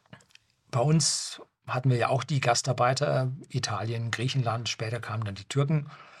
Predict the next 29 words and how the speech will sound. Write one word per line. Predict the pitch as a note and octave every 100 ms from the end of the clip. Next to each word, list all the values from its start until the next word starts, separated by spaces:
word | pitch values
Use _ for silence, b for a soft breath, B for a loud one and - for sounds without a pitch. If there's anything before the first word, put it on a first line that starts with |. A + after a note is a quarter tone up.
| B -
Und | A#2
die | A#2
waren | A2+ A#2+
zunächst | A#2 A#2 A2 C3 -
ja | G#2+
auch | C3+ -
nicht | G2 -
von | - - G#2+ F#2 F#2 F#2 G#2
der | A2 G2
gesamten | - G2 G#2+
Bezahlung | G#2 - G2+ A2 G#2+ G#2+ B B
mit | - A2
unseren, | A#2+ G#2 F#2+ F#2 F#2 _ _ _ _ _ _
ja, | G2+ F#2 - _ _ _ _ _
Bürgern | - A2+ G#2 G#2+
gleichgestellt, | F#2+ G2+ C3+ - F#2 -
sondern | - G2+ F#2+
die | G#2 F#2+ B2 -
kriegten | G#2+ - A2
also | G#2 A2 -
auch | - - G#2
weniger | G2+ G#2+ G#2+
und |
erst | A2+ A2
später | - G2+ G#2
dann | G2+ G2+ A2 - b b b
ein | - B2+
volles | - A2+ -
Gehalt. | - G#2 - - -